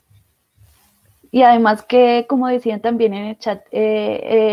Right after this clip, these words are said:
eh, que se haga chistoso también es una forma de llegar a un público más amplio y de que uno, pues, digamos, que se transmita más de voz a voz. Siempre la publicidad trata de llegar al, al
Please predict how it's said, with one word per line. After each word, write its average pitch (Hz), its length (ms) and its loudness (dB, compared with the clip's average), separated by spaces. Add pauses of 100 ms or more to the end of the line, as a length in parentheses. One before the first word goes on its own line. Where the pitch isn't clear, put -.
eh, 196 100 -12
que 220 220 2
se 226 240 2
haga 208 260 2
chistoso 202 760 -6
también 190 560 -8 (560)
es 233 160 0
una 240 180 4
forma 240 260 4
de 240 60 4
llegar 214 260 2
a 190 260 0
un 214 140 -2
público 214 380 0
más 196 240 -6
amplio 214 400 0
y 208 40 -4
de 202 180 -4
que 196 140 -10
uno, 185 300 -10
pues, 220 160 2
digamos, 196 280 0
que 226 120 0
se 233 140 2
transmita 196 520 0
más 190 220 -4
de 196 100 -4
voz 190 200 -2
a 196 60 2
voz. 202 320 0 (360)
Siempre 254 600 0
la 269 180 2
publicidad 247 880 -2 (180)
trata 226 280 2
de 226 100 4
llegar 226 240 2
al, 190 260 -6
al 214 300 -2